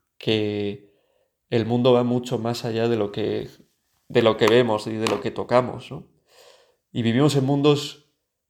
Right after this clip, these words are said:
pues así como muy pobres, ¿no? Si uno no es consciente de que más allá de lo que ve y toca, pues hay realidades que son superimportantes para él, que tienen mucho que decir en su vida, pues vive una vida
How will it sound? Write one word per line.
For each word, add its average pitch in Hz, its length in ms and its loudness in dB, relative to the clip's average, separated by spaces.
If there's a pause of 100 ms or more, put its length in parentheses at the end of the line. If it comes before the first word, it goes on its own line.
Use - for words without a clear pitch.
(120)
pues 120 180 0
así 131 180 -2
como 127 220 6
muy 139 160 4
pobres, 117 680 -2
¿no? - 140 -20 (640)
Si - 180 -6
uno 131 140 2
no 139 80 4
es 139 100 0
consciente 139 600 0
de 113 140 2
que 107 520 -4
más 120 260 -4
allá 127 180 0
de 123 80 2
lo 113 120 0
que 120 100 0
ve 123 120 4
y 123 60 2
toca, 127 480 -2 (480)
pues - 180 -6
hay 117 80 2
realidades 123 800 2 (300)
que 120 100 -2
son 143 240 2
superimportantes 127 1120 2
para 117 280 -2
él, 143 120 -2
que 113 100 -6
tienen 127 260 0
mucho 135 360 -2
que 123 80 -4
decir 113 280 -4
en 123 100 -4
su 123 160 -8
vida, 135 360 -2 (520)
pues 107 180 -4
vive 110 160 2
una 113 120 2
vida 120 560 2